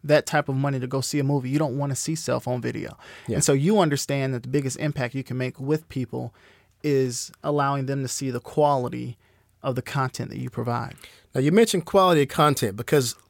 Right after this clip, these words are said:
Speaker 2: so that get, makes me think about, I know people who only do cell phone video but they have a high quality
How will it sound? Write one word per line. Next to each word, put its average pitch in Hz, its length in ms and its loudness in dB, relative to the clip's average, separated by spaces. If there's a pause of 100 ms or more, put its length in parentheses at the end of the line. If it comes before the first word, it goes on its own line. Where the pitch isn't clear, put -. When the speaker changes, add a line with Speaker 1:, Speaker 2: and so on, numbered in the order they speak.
(140)
Speaker 2:
so 147 300 0
that 165 280 2
get, 175 140 -2
makes 165 220 4
me 160 60 2
think 151 180 -2
about, 131 320 2 (600)
I 180 140 6
know 202 200 8
people 135 560 2 (120)
who 131 400 4 (400)
only 220 360 8
do 170 180 6
cell 165 280 6
phone 156 260 4
video 104 460 4 (600)
but 139 460 4 (120)
they 131 240 0
have 139 160 4
a 123 80 2
high 135 220 2
quality 127 540 4